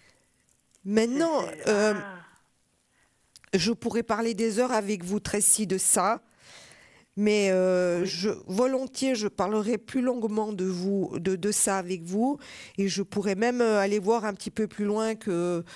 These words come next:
Speaker 1: euh, faire une lecture d'âme que je ne ferai pas à l'antenne. Il y a des, certaines choses que je ne fais pas à l'antenne parce que ça prend un tout
Speaker 2: Mais
Speaker 1: petit
Speaker 2: je,
Speaker 1: peu de
Speaker 2: je
Speaker 1: temps.
Speaker 2: comprends. Mais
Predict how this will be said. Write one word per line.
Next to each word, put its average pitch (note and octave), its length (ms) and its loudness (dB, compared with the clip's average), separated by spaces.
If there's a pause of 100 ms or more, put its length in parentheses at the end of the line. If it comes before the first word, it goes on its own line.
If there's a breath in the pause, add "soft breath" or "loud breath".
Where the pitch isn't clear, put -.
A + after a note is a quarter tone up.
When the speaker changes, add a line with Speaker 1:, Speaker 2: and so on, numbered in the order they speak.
(420 loud breath)
Speaker 1:
euh, F3 240 0
faire G#3 280 -2
une G3 160 0
lecture G3+ 360 -4
d'âme G#3 260 -2
que F3+ 140 -6
je E3 140 -6
ne F#3 120 -4
ferai - 240 -4
pas G3+ 180 0
à G3 60 -2
l'antenne. F#3 460 -6
Il - 20 -4
y - 20 -2
a F3 60 -2
des, D#3 100 -10
certaines G3+ 360 -6
choses G3 240 -6
que F#3+ 120 -10
je E3 80 -8
ne E3 140 -4
fais G3 160 -2
pas G3 160 -2
à F#3+ 40 -2
l'antenne F#3 400 -6
parce C#3 180 -2
que E3 100 -6
ça D3 180 -4
prend - 180 -6
un F#3 40 -2
tout - 240 -12
Speaker 2:
Mais G3+ 60 2
Speaker 1:
petit G3 120 -4
Speaker 2:
je, F#3+ 40 -2
Speaker 1:
peu F3+ 100 -2
de - 60 -8
Speaker 2:
je - 60 -14
Speaker 1:
temps. A#3+ 180 0
Speaker 2:
comprends. G3 360 -8
Mais G3+ 120 0